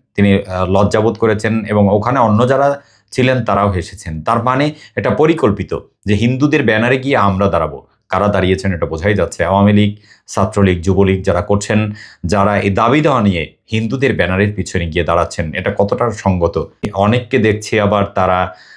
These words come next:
আহ, Facebook-এ নিজেদের আইডি হিন্দুদের নামে খুলে সেখান থেকে বিভিন্ন দাবি দেওয়া করছেন,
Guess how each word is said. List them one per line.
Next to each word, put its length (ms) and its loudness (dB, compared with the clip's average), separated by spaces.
আহ, 380 0
Facebook-এ 540 0
নিজেদের 840 2
আইডি 560 -2
হিন্দুদের 540 2
নামে 240 2
খুলে 300 0
সেখান 300 0
থেকে 160 -2
বিভিন্ন 260 2
দাবি 240 2
দেওয়া 200 4
করছেন, 480 -6